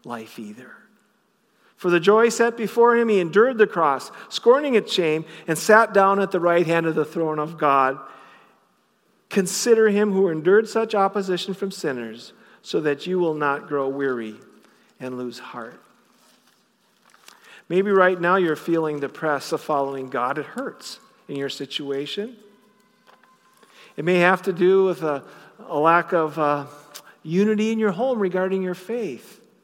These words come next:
Or finding yourself on the outside of the peer group at work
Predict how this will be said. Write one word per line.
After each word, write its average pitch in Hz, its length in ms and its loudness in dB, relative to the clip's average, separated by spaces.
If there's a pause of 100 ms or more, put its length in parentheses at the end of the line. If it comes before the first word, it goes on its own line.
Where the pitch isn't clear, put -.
(760)
Or 170 80 -4
finding 226 400 2
yourself 214 420 0
on 220 140 0
the 208 120 2
outside 202 560 2
of 185 60 0
the 190 60 -2
peer 247 320 -6
group 208 240 -2
at 196 180 0
work 214 600 2